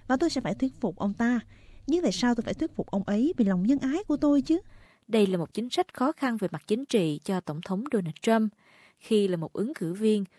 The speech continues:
Speaker 2: ông đã thề sẽ bãi bỏ chính sách D A C A. Một số luật sư tiểu bang đang kêu gọi ông giữ lời hứa đó hoặc đối diện với một vụ kiện.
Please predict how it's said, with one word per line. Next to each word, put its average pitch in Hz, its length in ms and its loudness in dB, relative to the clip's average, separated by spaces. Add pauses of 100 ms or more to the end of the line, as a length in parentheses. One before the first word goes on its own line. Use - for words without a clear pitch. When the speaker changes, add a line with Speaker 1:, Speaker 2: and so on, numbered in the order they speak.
(240)
Speaker 2:
ông 208 240 0
đã 175 120 0
thề 196 400 2
sẽ 214 100 0
bãi 180 160 2
bỏ 180 180 0
chính 262 200 -6
sách - 300 2
D 214 100 -2 (140)
A 208 100 0
C 196 300 -2
A. 233 100 4 (320)
Một 254 220 -2
số 285 200 4
luật 349 220 4
sư 294 180 0
tiểu 214 180 2
bang 254 320 0
đang 247 160 0
kêu 240 200 2
gọi 185 200 0
ông 202 280 0
giữ 165 140 -2
lời 190 200 0
hứa 214 120 0
đó 233 320 0 (220)
hoặc - 260 0
đối 262 240 4
diện 160 260 2
với 240 100 2
một 233 240 -2
vụ 147 140 -4
kiện. 156 360 2